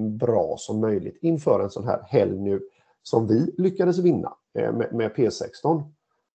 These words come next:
Eh, och jag, jag säger så här, det var många som hade skrivit att vi skulle vinna, men jag, jag sa så här, det fanns en chans, men jag tyckte inte att vi var favoriter som folk hade skrivit. För alla lag bestod ju utav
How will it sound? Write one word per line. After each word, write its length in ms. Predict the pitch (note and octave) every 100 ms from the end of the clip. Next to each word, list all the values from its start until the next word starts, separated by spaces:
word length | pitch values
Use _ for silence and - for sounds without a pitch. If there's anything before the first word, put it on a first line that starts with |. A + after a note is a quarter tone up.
| _ _ _ -
Eh, 640 | A#2 A2 G#2+ G2+ G2 F#2+
och 220 | G2 -
jag, 200 | A#2+ A2+ -
jag 180 | C3
säger 160 | A#2+ C3+
så 80 | C3+
här, 140 | A#2 - _ _ _ _ _
det 60 | A2+
var 100 | A#2+
många 220 | D#3 A#2+
som 120 | -
hade 100 | A#2+
skrivit 380 | - D3 A#2+ G2
att 120 | D3
vi 100 | E3
skulle 280 | F3 F3+ E3+
vinna, 340 | E3+ G2+ - - _ _
men 140 | A#2
jag, 360 | B2 C3 - - - _ _ _ _ -
jag 180 | A#2+
sa 120 | B2 C3
så 100 | A2+
här, 60 |
det 120 | G2+ B2
fanns 340 | C3 A2+ -
en 100 | A#2
chans, 580 | - D#3+ D#3+ G2 - -
men 140 | A2+
jag 280 | A#2 G#2+ -
tyckte 260 | - - F#3
inte 160 | -
att 100 | G#2+
vi 160 | A2 G2+
var 140 | G2
favoriter 580 | F#2+ A2 G#2+ A2 F#2+ -
som 280 | - D#3+ D#3+
folk 300 | D3+ G#2 -
hade 140 | F#2+
skrivit. 560 | - B2 A#2+ G#2 D3+ D3+ _ _ _ _ _ _ _ _
För 220 | B2 A#2+ - - _ _ _ _
alla 260 | - D3 G2+
lag 280 | D#3+ C3 G2+
bestod 340 | C3 F3+ B2
ju 100 | A2+
utav 360 | G#2 - G#2+